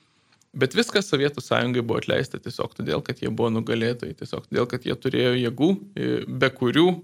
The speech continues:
galbūt tie naciai ir nebūtų buvę nugalėti. Ir, ir tas tęsiasi iki šiol. Sovietų Sąjunga visada, kaip čia pasakius,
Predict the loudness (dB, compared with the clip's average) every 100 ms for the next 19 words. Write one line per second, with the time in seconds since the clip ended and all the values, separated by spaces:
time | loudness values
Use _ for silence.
0 | -10 -2 0 2 -2 -2 _ 0 2 0
1 | -2 -2 -2 0 0 2 2 0 0 0
2 | 0 -2 -4 -4 -2 -4 -6 -10 _ _
3 | -20 -20 _ _ _ _ 0 4 4 2
4 | 2 0 2 0 4 2 2 -2 0 -2
5 | -2 -4 0 4 4 2 0 -2 -4 -4
6 | -2 -6 -2 0 2 0 -2 -4 -6 2
7 | 2 2 -6 -10 -10 -12 -10 -8 -8 -12